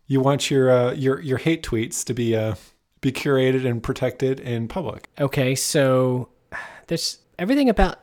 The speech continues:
Speaker 2: a-, as I understand it, everything about blockchain is, is public, right? So there's no way for me to have, like, because if, what if I wanna publish all this data and make everybody else store it, but I, as a subscriber, have a key that allows me to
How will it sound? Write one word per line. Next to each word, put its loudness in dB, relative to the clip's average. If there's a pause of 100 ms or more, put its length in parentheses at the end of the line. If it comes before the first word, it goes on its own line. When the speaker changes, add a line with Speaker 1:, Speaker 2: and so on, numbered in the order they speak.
Speaker 2:
a-, 0
as -2
I 2
understand 2
it, -4
everything 0
about -2
blockchain 0
is, 0
is 0
public, 2
right? -4
So -2
there's 0
no 4
way 6
for 0
me 4
to 4
have, 0
like, 0 (720)
because 4 (200)
if, 0
what 6
if 4
I 10
wanna 8
publish 8 (100)
all 6
this 4
data 6 (360)
and 6
make 4
everybody 4
else 4
store 4
it, -4 (200)
but 2 (300)
I, 6 (100)
as 4
a 4
subscriber, 2
have 2
a 2
key 0 (160)
that 2
allows 4
me 4
to 2